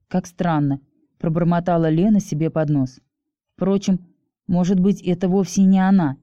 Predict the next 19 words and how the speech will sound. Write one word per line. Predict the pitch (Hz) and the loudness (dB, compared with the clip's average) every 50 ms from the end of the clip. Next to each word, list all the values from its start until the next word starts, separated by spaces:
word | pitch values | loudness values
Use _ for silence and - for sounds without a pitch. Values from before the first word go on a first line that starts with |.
| _ _ _ _ _ _ _ _ _ _ _ _ _ | _ _ _ _ _ _ _ _ _ _ _ _ _
"Да | 143 151 | -10 -8
про | 123 - 180 175 | -4 -4 -4 -2
кого | 175 196 190 170 208 220 | 0 0 0 2 2 2
вы | 196 226 | 2 2
говорите?" | 196 214 226 226 233 226 220 208 170 - - 139 - - _ _ _ _ _ _ _ _ _ | 2 2 2 2 2 2 2 2 0 -2 -4 -10 -12 -12 _ _ _ _ _ _ _ _ _
Мариша | 170 170 175 180 240 294 262 - 254 | 0 0 2 2 2 2 0 0 0
была | 196 196 175 165 165 | 0 2 2 0 0
в | 151 | 0
нетерпении. | 165 165 135 - 170 160 - 170 143 135 131 123 120 127 - _ _ _ _ _ _ | 0 -2 0 -2 -4 -4 -2 -2 0 0 0 -2 -4 -6 -10 _ _ _ _ _ _
Она | - 160 170 180 190 | -4 -2 0 2 2
уже | 190 165 196 | 0 0 0
готовилась | 180 190 190 185 202 202 196 196 202 190 - | 0 0 0 0 0 0 0 0 0 -2 -2
тряхнуть | - 208 220 202 - 226 208 165 131 - | -2 -2 -4 0 0 0 0 0 0 0
Лену | 165 196 262 247 185 139 - | 0 2 2 2 0 0 -2
вместе | - 160 185 214 254 247 - - 147 | 0 2 4 4 4 2 0 -4 -8
с | 135 - | -6 -2
ее | 175 180 185 185 | -2 0 0 2
замечательной | 180 165 190 196 190 - 208 226 240 226 240 226 233 | 2 2 2 2 2 2 -2 -2 0 2 2 2 4
грудью, | 220 214 202 175 147 127 127 123 131 | 4 2 2 0 0 -2 -4 -6 -6